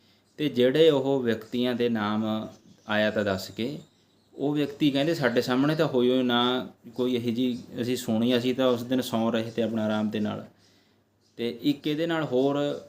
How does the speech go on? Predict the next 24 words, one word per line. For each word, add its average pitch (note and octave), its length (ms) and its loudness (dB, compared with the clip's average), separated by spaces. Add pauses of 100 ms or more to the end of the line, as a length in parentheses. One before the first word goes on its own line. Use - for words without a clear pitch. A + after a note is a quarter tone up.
(140)
ਅਮ, B2+ 240 -4 (120)
ਘਟਨਾਵਾਂ C3 460 0
ਹੈ, A2 120 -4 (400)
ਇੱਕ C3 220 -2
ਘਟਨਾ B2 260 2
ਹੋਰ A2+ 200 2
ਦੱਸਦੇ A2 340 -2
ਹਾਂ G2 80 -2
ਤੁਹਾਨੂੰ G#2 340 -6 (1040)
ਕਿ A#2 380 -2 (800)
ਇੱਕ C3+ 240 -4
ਰਮਨ C3+ 340 2
ਨਾਂ C#3+ 200 2
ਦਾ A#2+ 380 0 (460)
ਵਿਅਕਤੀ A2+ 400 -4
ਤਾਂ, A2 220 -6 (1200)
ਤੇ G2 420 -4 (960)
ਇੱਕ - 160 -6
ਪਿੰਡ C3+ 220 2
ਦੇ C#3 120 2
ਵਿੱਚ C3+ 200 0
ਚੋਰੀ A#2+ 360 4
ਹੋ G2+ 140 4
ਗਈ। G2 140 -6